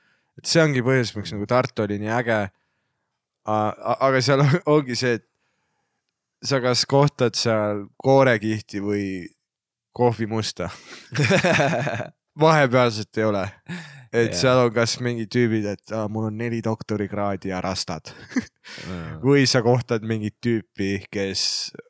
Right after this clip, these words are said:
Speaker 1: <laughs> kellel on lihtsalt rastad. <laughs>
Speaker 2: Jaa, ja, aga naljakas on see, et mõlemad elavad sama elustiili.
Speaker 1: Ja mõlemad elavad
Speaker 2: <laughs>
Speaker 1: sama elustiili ja mõlemad elavad samas ühikatoas.
Speaker 2: Jaa.
Speaker 1: Aga see on, noh, miks Tartu oligi nagu selles mõttes äge, et, äh,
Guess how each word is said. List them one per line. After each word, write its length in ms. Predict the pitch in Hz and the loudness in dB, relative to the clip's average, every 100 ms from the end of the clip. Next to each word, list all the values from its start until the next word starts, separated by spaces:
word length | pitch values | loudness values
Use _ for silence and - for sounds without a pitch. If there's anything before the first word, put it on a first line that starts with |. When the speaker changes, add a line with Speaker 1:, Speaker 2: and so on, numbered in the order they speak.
| - - | -8 -8
Speaker 1:
<laughs> 600 | - - _ _ _ _ | -8 -12 _ _ _ _
kellel 260 | 139 127 123 | -2 0 0
on 140 | 123 | 2
lihtsalt 320 | 131 120 117 | 2 2 -2
rastad. 400 | - 110 - 104 - | -2 -2 -2 -6 -6
<laughs> 40 | - _ - - - - - 220 214 | -14 _ -12 -12 -20 -20 -16 -2 2
Speaker 2:
Jaa, 220 | 151 135 143 - - | 4 4 0 0 2
ja, 220 | 233 - | 4 6
aga 280 | 135 139 139 | 4 4 4
naljakas 420 | 160 202 180 135 | 4 4 2 -2
on 80 | 135 | -4
see, 140 | 143 | -4
et 80 | 110 | -2
mõlemad 340 | 143 151 117 113 | 0 0 0 -2
elavad 320 | 117 101 95 | -2 -2 -4
sama 320 | - 139 135 | 2 2 4
elustiili. 520 | 127 101 - 98 85 | 0 0 -4 -6 -4
Speaker 1:
Ja 40 | 143 | 2
mõlemad 380 | 165 180 160 147 | 6 6 6 6
elavad 320 | 147 139 - - | 6 6 6 6
Speaker 2:
<laughs> 40 | |
Speaker 1:
sama 200 | 180 180 | 6 6
elustiili 680 | 165 160 - 143 139 127 123 - | 6 4 2 0 2 2 -2 -4
ja 180 | 127 | -2
mõlemad 340 | 143 151 143 131 | 2 4 4 4
elavad 420 | 131 127 120 113 | 4 4 2 0
samas 440 | - 151 135 123 | 2 2 4 2
ühikatoas. 680 | 131 127 - 117 113 101 - - - | 2 0 0 -2 0 -2 -4 -8 -8
Speaker 2:
Jaa. 600 | - - - - 117 - - _ _ | 0 2 4 2 -2 -8 -14 _ _
Speaker 1:
Aga 200 | - 143 | -2 0
see 160 | 131 165 | 4 4
on, 140 | 160 139 | 2 0
noh, 160 | 139 | 0
miks 220 | 139 131 - | 0 -2 4
Tartu 300 | 151 143 131 | 4 4 2
oligi 460 | 127 113 107 104 98 | 2 0 -4 -6 -6
nagu 320 | 107 104 101 | -6 -4 -6
selles 360 | 104 131 127 113 | -4 0 0 0
mõttes 280 | 117 107 110 | -4 -8 -2
äge, 220 | 123 110 104 - _ _ _ - | 0 0 -4 -6 _ _ _ -8
et, 500 | 107 107 - _ 101 | -6 -6 -8 _ -8
äh, 220 | 98 101 | -6 -6